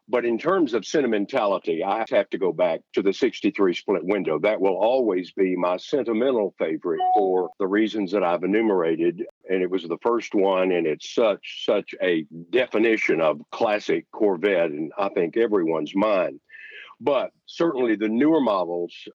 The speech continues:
are so fun to drive with all the power. I have a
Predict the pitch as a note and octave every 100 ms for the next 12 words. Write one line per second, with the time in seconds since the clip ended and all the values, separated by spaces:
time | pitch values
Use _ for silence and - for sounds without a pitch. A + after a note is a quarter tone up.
0 | - G2 - - - - E3+ - G#2 E2
1 | D#2+ D#2 F#2 D#2+ D#2 E2 G2 F2+ G#2 G#2+
2 | G2 - G2+ F2+ F2+ G2 G2 A2 G2 F#2
3 | E2+